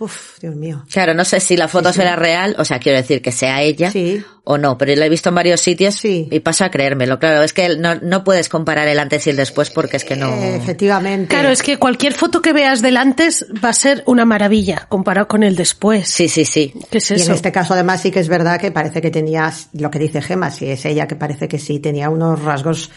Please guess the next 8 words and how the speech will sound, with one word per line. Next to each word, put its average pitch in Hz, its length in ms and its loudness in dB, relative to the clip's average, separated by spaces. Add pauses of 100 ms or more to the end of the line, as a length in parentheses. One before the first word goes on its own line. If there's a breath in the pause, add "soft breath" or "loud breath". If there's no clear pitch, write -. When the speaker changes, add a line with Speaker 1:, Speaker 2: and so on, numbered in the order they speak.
(420 loud breath)
Speaker 1:
preciosos, 143 560 -4
delicadísimos, 143 960 -2
o 135 60 -10
sea, 139 580 -8
espectaculares, 143 800 -8
sí, 147 120 -10
sí. - 160 -8
Speaker 2:
Mm. 151 220 -2